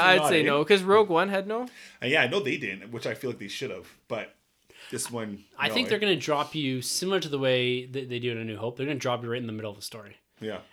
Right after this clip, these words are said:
Speaker 3: And I think they're gonna drop you right into that car race
Speaker 1: Right.
Speaker 3: that, that we see at the start of this trailer.
Speaker 1: Yeah.
Speaker 2: Do you
Speaker 3: It's
Speaker 2: think
Speaker 3: gonna
Speaker 2: he'll?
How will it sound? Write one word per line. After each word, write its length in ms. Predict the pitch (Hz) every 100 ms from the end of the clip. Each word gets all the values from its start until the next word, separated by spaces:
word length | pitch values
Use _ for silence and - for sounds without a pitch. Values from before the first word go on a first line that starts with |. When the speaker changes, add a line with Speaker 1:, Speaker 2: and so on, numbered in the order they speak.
| -
Speaker 3:
And 240 | 113 117
I 160 | 107 110
think 240 | - 135
they're 80 | 123
gonna 120 | 120
drop 240 | 113 120 113
you 120 | 107
right 180 | 113 120
into 200 | 113 107
that 240 | 101 - _ _
car 220 | - 117 107
race 400 | 101 - - -
Speaker 1:
Right. 220 | 101 92 - _ _ _
Speaker 3:
that, 140 | 120 113 120 117 113
that 120 | 117
we 40 |
see 160 | 110 -
at 40 |
the 80 | 117
start 180 | - 113
of 80 | 104
this 140 | 95
trailer. 320 | - 104 101 101
Speaker 1:
Yeah. 120 | 90
Speaker 2:
Do 40 | 78 _ -
you 80 |
Speaker 3:
It's 60 | 160
Speaker 2:
think 140 | 185
Speaker 3:
gonna 100 | 190
Speaker 2:
he'll? 320 | 196 185 175